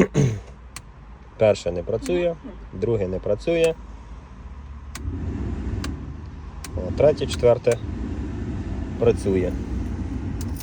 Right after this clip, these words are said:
Ось він, як виглядає. Дешевий, я його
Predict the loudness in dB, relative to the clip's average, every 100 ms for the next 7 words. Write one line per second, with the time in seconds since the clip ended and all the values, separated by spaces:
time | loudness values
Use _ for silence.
0 | -8 -12 -14 -18 -18 -18 -18 -18 -18 -18
1 | -18 -18 -18 -20 -20 -18 -18 -18 -18 -18
2 | -18 -18 -18 -18 -20 -20 -20 -20 -20 -20
3 | -8 2 2 2 -6 -6 -6 -8 -12 -14
4 | -18 -14 -12 -12 -8 -4 -2 -2 -2 2
5 | 4 4 0 -6 -12 -16 -16 -14 -14 -14
6 | -14 -14 -14 -16 -18 -16 -14 -14 -14 -14
7 | -14 -16 -16 -14 -12 -10 2 2 4 0
8 | 0 -4 -6 -10 -12 -4 -2 2